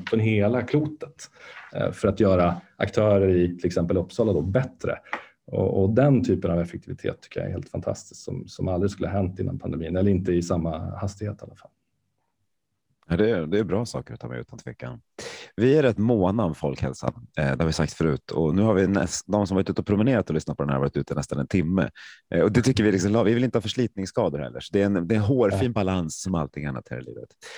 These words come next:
Speaker 2: När du kom in i det här digitala rummet, Björn, eh, var, var det något du tänkte att det här, det här skulle jag vilja prata om som, som vi inte har touchat överhuvudtaget?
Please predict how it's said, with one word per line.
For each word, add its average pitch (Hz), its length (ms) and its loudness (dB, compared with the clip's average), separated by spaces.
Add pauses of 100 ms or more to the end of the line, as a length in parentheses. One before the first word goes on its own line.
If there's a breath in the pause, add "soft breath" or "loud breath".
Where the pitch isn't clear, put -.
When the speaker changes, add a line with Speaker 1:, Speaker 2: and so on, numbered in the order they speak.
(160 loud breath)
Speaker 2:
När 127 80 4
du 131 60 4
kom 139 200 2
in 165 120 2
i 151 40 2
det 135 60 2
här 110 120 4
digitala 113 560 0
rummet, 69 300 -6
Björn, 65 400 -4
eh, 76 280 -2
var, 90 180 0
var 104 180 0
det 113 80 2
något 123 200 -2
du 113 100 -4
tänkte 107 280 -4
att 90 100 -6
det 110 60 -4
här, 98 440 -4 (220)
det - 60 2
här 151 80 2
skulle - 180 -4
jag 87 60 -2
vilja - 100 -6
prata 80 340 -4
om 69 140 -8
som, 80 260 -6
som - 160 -6
vi 92 120 -2
inte 92 200 -6
har 85 80 -6
touchat - 380 -8
överhuvudtaget? 92 460 -6